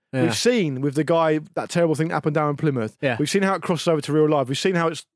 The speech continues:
Speaker 2: ends up with the storming of the Capitol building because they believe
Speaker 1: Hey, mate,
Speaker 2: this stuff.
Speaker 1: not terrorist, sorry.
Speaker 2: <laughs>
Speaker 1: Not terrorist.
Speaker 2: Yeah, well, exactly.
Speaker 1: Yeah. I
Speaker 2: They
Speaker 1: feel pretty fucking terrorised if I was in that fucking place.
Speaker 2: And
Speaker 1: Jeez.
Speaker 2: al-, and also, Pete, the, um, the modern, sorry, the, the old traditional media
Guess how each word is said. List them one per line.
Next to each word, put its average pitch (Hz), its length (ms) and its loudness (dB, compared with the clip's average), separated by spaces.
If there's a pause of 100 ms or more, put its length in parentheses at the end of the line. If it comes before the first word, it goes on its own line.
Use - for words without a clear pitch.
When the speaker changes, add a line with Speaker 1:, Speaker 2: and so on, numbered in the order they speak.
Speaker 2:
ends 170 240 -2
up 160 120 0
with 165 40 -6
the 147 60 -4
storming 160 320 0
of 147 60 2
the 147 60 2
Capitol 147 300 -4
building 123 300 -2
because 135 240 -4
they 151 100 0
believe 147 280 0
Speaker 1:
Hey, 170 40 0
mate, 160 140 0
Speaker 2:
this 131 140 -4
stuff. 117 300 -8
Speaker 1:
not 110 200 -10
terrorist, 123 300 -6
sorry. 104 300 -2
Speaker 2:
<laughs> - 60 -20
Speaker 1:
Not 202 280 0
terrorist. 139 260 0
Speaker 2:
Yeah, 277 80 4
well, 285 100 2
exactly. 214 340 0
Speaker 1:
Yeah. 156 60 -2 (160)
I - 140 2
Speaker 2:
They 277 80 4
Speaker 1:
feel 180 60 0
pretty 165 220 0
fucking 151 260 -2
terrorised 143 360 0
if 135 80 0
I 156 120 2
was 139 100 0
in 135 80 2
that 143 140 -4
fucking 110 260 -2
place. 101 340 -4
Speaker 2:
And 190 100 2
Speaker 1:
Jeez. 214 40 2
Speaker 2:
al-, 240 100 0
and 214 140 2
also, 180 340 2
Pete, 139 300 -2
the, 143 160 2
um, 139 320 -2 (580)
the 196 80 -8
modern, 175 560 0 (160)
sorry, 180 200 0
the, 156 140 -2
the 160 220 -2
old 190 360 2
traditional 151 580 -2
media 143 540 -4